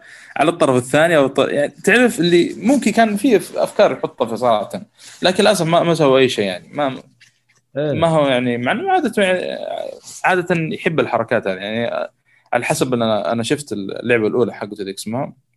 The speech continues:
Speaker 1: براذرز مدري.
Speaker 2: إيه، براذرز.
Speaker 1: آه، أنا شفت لها اسم-، ورك ثرو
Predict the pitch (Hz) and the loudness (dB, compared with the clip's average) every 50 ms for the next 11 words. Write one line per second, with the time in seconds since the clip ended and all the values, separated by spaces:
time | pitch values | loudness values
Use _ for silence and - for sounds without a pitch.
0 | _ _ _ - - 117 117 123 127 120 113 107 95 98 95 92 - - - - | _ _ _ -20 -8 0 2 2 2 2 0 -2 -4 -6 -10 -12 -12 -16 -20 -20
1 | - _ _ _ _ _ 123 127 143 135 123 113 127 143 143 120 117 101 98 - | -20 _ _ _ _ _ -4 -2 0 0 0 -2 -2 -2 -2 -2 -4 -6 -8 -12
2 | - - - _ _ _ _ _ _ _ _ _ _ _ _ _ _ _ _ _ | -16 -20 -20 _ _ _ _ _ _ _ _ _ _ _ _ _ _ _ _ _
3 | _ _ _ - - _ - - 101 104 101 101 113 120 120 - 165 151 151 - | _ _ _ -20 -20 _ -12 -8 -6 -4 -2 0 0 -2 0 -2 -2 -4 -4 -4
4 | 123 123 120 113 110 104 101 98 104 - - - 107 107 - 104 104 - - - | -2 -2 -2 0 -2 -2 -2 -4 -6 -8 -8 -8 -8 -6 -4 -4 -4 -4 -4 -2
5 | - 127 120 120 - - 143 139 127 107 | 0 0 0 -2 -2 0 2 2 2 0